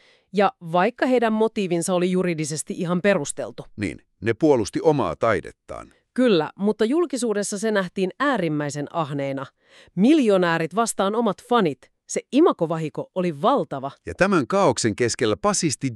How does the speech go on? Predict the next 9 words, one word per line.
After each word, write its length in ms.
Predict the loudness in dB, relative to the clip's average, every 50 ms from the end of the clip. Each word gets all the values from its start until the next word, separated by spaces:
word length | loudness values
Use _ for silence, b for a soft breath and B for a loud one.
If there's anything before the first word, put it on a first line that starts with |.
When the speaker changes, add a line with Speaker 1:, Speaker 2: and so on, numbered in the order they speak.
| 2
Speaker 2:
Jason 400 | 2 2 4 2 0 0 0 -2
Newsted 460 | -2 -2 -2 -2 -4 -2 -4 -4 -6 -4 -4
ilmoitti 480 | -2 0 0 2 2 0 0 -2 -6 -4
eroavansa. 720 | 0 0 2 2 0 0 -2 -6 -10 -10 -8 -8 -8 -8 -6 -4
Speaker 1:
Kyllä. 340 | -2 0 0 0 -2 -2 -6 b b b b b b b b -14 -4
Bändi 420 | 0 2 2 4 2 2 0 0
oli 160 | 0 0 0
täydellisessä 800 | 0 2 2 4 4 4 2 2 0 -2 -2 -4 -4 -4 -6 -4
hajoamispisteessä. 1200 | -2 0 2 2 2 2 2 0 -2 -6 -6 -8 -8 -8 -8 -6 -6 -4 -4 -4 -4 -6 -8